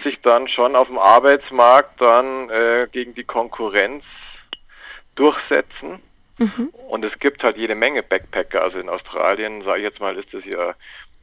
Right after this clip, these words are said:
Speaker 1: wie eine kleine Industrie. Das heißt, äh, ich glaub, die haben im Jahr mehrere hunderttausend Backpacker im Land aus, nicht nur aus Deutschland, sondern aus der ganzen Welt kommen die Backpacker und wollen dann arbeiten. Also das ist dann schon auch eine Konkurrenz mit anderen.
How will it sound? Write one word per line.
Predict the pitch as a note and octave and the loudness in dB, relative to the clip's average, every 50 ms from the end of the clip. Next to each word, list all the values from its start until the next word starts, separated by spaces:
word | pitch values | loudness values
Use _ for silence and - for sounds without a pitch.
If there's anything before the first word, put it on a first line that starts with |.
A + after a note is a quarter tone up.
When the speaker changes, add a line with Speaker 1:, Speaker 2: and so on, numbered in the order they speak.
| _ _ _ - | _ _ _ -12
Speaker 1:
wie | G2+ | -8
eine | G2 G2 - | -8 -8 -4
kleine | - F2+ E2+ F#2+ G#2 G2 | -2 0 0 0 -2 -6
Industrie. | - G2+ G#2+ G#2 G2 F2 - - - - F2+ F#2 G2+ A#2 C#3 D3 C3+ - - - - - - - - _ | -10 -10 -8 -8 -10 -10 -10 -16 -16 -12 -10 -10 -8 -6 -8 -8 -8 -14 -20 -20 -20 -18 -18 -18 -20 _
Das | - - F#2+ | -20 -8 -6
heißt, | F2+ - G2+ - _ - - | -6 -6 -6 -8 _ -20 -14
äh, | - - - - - - - G1+ - | -12 -10 -10 -10 -10 -12 -12 -12 -14
ich | - - | -14 -8
glaub, | - D#2+ F2 - | -8 -8 -8 -6
die | - G2 G2 | -8 -8 -8
haben | G2 G2 | -8 -8
im | F#2 F#2 F#2 | -10 -12 -8
Jahr | F#2 F2 - - | -8 -6 -6 -6
mehrere | F2+ F2+ F2+ F#2 G2+ G2+ G2 | -8 -8 -8 -6 -6 -6 -8
hunderttausend | G2+ A2 G#2+ G2+ - - G2 F2 F#2+ G2 G2 - | -8 -6 -6 -6 -4 -2 -2 -2 -2 -2 -4 -6
Backpacker | - - - _ - G2+ - - - F2+ E2 | -6 -6 -6 _ -8 -8 -8 -4 -4 -4 -4
im | F2+ F2+ | -4 -6
Land | E2+ E2 E2+ G2 A#2 - - - - - - - _ | -4 -4 -4 -4 -4 -10 -16 -18 -18 -18 -20 -10 _
aus, | F2 F2 F2 F2+ - - - - - - - - - - _ - - _ - - - - | -4 -4 -4 -6 -8 -14 -16 -16 -18 -18 -20 -20 -20 -20 _ -20 -20 _ -20 -20 -18 -16
nicht | G#2+ - - | -14 -14 -6
nur | A2 G#2+ F#2+ | 0 0 0
aus | G#2 - | 0 0
Deutschland, | - - G2+ A#2 B2+ - - G#2+ G#2+ G#2 G2+ | 0 2 2 2 2 0 -2 -2 -2 -2 0
sondern | G#2 G2+ G2+ G2+ F#2+ | -2 -2 -2 -2 -4
aus | F2 F2+ - | -6 -4 -4
der | G2 | -4
ganzen | F2+ F#2 F2+ F#2+ - - G2+ F2+ | -2 -2 -2 -2 -6 -14 -8 -6
Welt | F2 F#2 C3+ C3+ - | -4 -4 -4 -6 -8
kommen | - G2+ F2+ F2 E2 | -10 -10 -8 -8 -12
die | - F#2+ | -14 -12
Backpacker | - - D2+ - _ _ - F#2+ - - G#2 G2+ F#2 - - - - - - - - - | -8 -8 -8 -8 _ _ -8 -8 -8 -6 -8 -8 -8 -10 -14 -20 -18 -18 -18 -18 -20 -18
und | - - F#2 F2+ F2+ E2 | -14 -12 -12 -12 -12 -6
wollen | E2+ F2 F2 E2+ E2+ F2 F2+ F2+ E2+ | -2 2 2 2 2 0 -4 -6 -2
dann | F2 F2 E2+ E2+ E2+ F2 | -2 0 0 -2 -4 -4
arbeiten. | - D#2+ F2+ G#2 C3 - G2 F2+ F2+ - - | 2 4 4 4 6 6 4 2 2 2 -4
Also | E2 E2+ F2 F#2 | -8 -8 -8 -8
das | F2+ F2+ - - | -14 -16 -18 -20
ist | - _ | -18 _
dann | - F#2+ F2+ | -14 -14 -12
schon | - G2 G2+ G#2 | -10 -10 -10 -8
auch | - - F#2+ - | -8 -8 -8 -10
eine | G#2 F#2 | -12 -16
Konkurrenz | - - - F#2 F#2 - F#2 F2 E2 F2+ F2 F#2 G2 - - | -14 -12 -14 -14 -14 -14 -14 -12 -8 -8 -8 -8 -10 -16 -18
mit | F#2+ F2+ - - | -20 -18 -14 -12
anderen. | E2 E2+ F2+ G2 G2 G2+ G2 G2+ G2+ A2+ A#2+ | -12 -12 -12 -14 -16 -16 -14 -14 -14 -14 -16